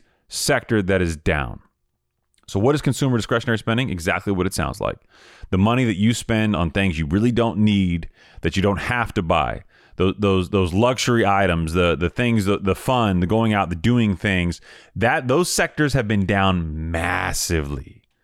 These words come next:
massively in the last couple months since the interest rate increases.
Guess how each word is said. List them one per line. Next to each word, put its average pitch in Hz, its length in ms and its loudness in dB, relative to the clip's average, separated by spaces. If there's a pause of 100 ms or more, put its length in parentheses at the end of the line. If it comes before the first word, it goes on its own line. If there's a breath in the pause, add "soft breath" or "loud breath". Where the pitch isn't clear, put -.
(460)
massively 98 1300 2 (440 soft breath)
in 92 80 4
the 87 80 4
last 87 300 2
couple 85 200 -2
months 82 260 0
since 85 180 -2
the 85 60 -2
interest 85 260 -4
rate 78 140 -4
increases. - 640 -8